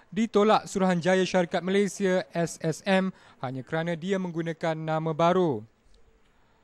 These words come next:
Alasan S S M nama Bestari Jaya tidak sah dan mendakwa tiada arahan rasmi dikeluarkan berhubung perkara itu.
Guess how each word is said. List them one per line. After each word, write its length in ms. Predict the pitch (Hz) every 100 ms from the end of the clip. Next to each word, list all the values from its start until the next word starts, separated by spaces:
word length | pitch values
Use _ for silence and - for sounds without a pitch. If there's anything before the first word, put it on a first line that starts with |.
| _ _
Alasan 400 | 180 208 202 226
S 240 | 185 208 208
S 80 | 233
M 240 | 254 262
nama 320 | 240 226 226
Bestari 400 | 202 208 214 208
Jaya 480 | 170 180 180 190 208
tidak 240 | 208 196
sah 400 | 170 - 185 135 - _ _ -
dan 160 | 135 139
mendakwa 480 | 156 170 165 185 185
tiada 240 | 196 185
arahan 400 | 170 180 175 165
rasmi 480 | 180 208 - 220 226
dikeluarkan 800 | 196 - 185 196 190 - 190 185
berhubung 480 | 175 170 165 170 165
perkara 480 | 147 180 175 165 160
itu. 400 | 180 190 139